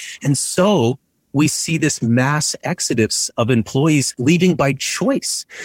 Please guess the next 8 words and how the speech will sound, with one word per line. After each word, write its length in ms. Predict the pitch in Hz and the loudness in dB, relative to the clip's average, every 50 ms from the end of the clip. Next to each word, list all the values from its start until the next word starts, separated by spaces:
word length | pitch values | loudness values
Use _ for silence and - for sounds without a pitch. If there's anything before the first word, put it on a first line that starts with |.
| - - | -14 -10
So 160 | - - 170 | -2 0 2
there's 300 | 165 160 185 175 - - | 4 4 4 2 2 2
this 240 | - 170 156 - - _ _ _ | 0 -2 -2 -2 -6 _ _ _
disconnect 720 | - 180 202 - - - - - 127 101 90 85 - - - | 0 0 0 0 0 -4 -4 -2 -2 0 -2 -2 -4 -8 -8
here. 280 | - - 92 90 85 - - | -4 -2 -2 -2 -2 -2 0
And 100 | 277 143 | 0 2
I 120 | 147 151 | 2 2
think 300 | - - - 196 185 - | 0 0 0 0 0 -2